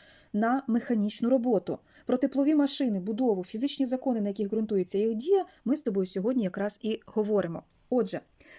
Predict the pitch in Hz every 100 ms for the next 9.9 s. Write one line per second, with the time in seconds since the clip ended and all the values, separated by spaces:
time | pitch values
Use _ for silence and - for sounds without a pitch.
0 | - 233 - 349 415 254 - - _ _
1 | _ _ _ - - 277 247 - 220 208
2 | 190 180 190 320 330 302 - 185 214 -
3 | _ _ _ 220 233 302 302 233 269 262
4 | 202 185 165 - 262 311 311 302 302 302
5 | 359 415 294 240 269 330 330 269 233 247
6 | 294 240 208 220 240 - 269 247 196 208
7 | 202 233 208 196 208 190 196 330 381 277
8 | 262 208 202 262 359 277 233 190 240 254
9 | - 214 208 - 196 196 185 160